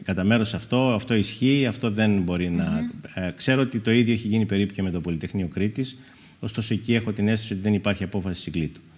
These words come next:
Speaker 2: Οπότε δεν είναι κάτι δεσμευτικό.
Speaker 1: Δεν ξέρω, ναι. Ε, ο-, ε, όμως το Υπουργείο είναι ο κυρίαρχος παίκτης του, α, πολιτικού τουλάχιστον σκηνικού της χώρας, γιατί το ακα-, στο ακαδημαϊκό σκηνικό νομίζω ότι έχει αποτύχει,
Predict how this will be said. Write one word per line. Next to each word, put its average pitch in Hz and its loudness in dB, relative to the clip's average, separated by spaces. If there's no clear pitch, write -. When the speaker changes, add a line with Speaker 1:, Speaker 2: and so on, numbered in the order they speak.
Speaker 2:
Οπότε 196 -2
δεν 196 0
είναι 208 2
κάτι 196 -2
δεσμευτικό. 185 -4
Speaker 1:
Δεν 92 4
ξέρω, 80 2
ναι. 69 -4
Ε, 92 -2
ο-, 104 -6
ε, 98 -6
όμως - 4
το 120 4
Υπουργείο 113 6
είναι 98 4
ο 87 0
κυρίαρχος 98 0
παίκτης - -4
του, 82 -2
α, 87 -10
πολιτικού 104 2
τουλάχιστον 82 -4
σκηνικού 87 -2
της - -8
χώρας, 113 0
γιατί 104 -2
το 104 -4
ακα-, 92 -2
στο - -8
ακαδημαϊκό 90 -2
σκηνικό 92 -2
νομίζω 95 0
ότι 90 -2
έχει 90 -2
αποτύχει, 104 -6